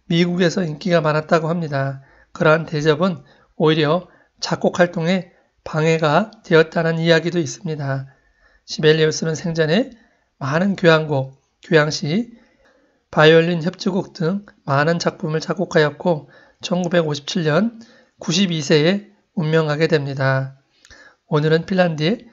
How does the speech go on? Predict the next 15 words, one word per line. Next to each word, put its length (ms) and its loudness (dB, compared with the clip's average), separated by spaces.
국민음악가 920 -2
시벨리우스를 960 -2
만나봤습니다. 960 -2
마지막 440 0
화면에 380 0
시벨리우스 840 0
핀란디아를 680 2
넣을 220 -2
테니 500 -2
원하시는 560 2
분은 280 0
클릭해서 720 0
감상해 480 0
보시기 340 -2
바랍니다. 720 0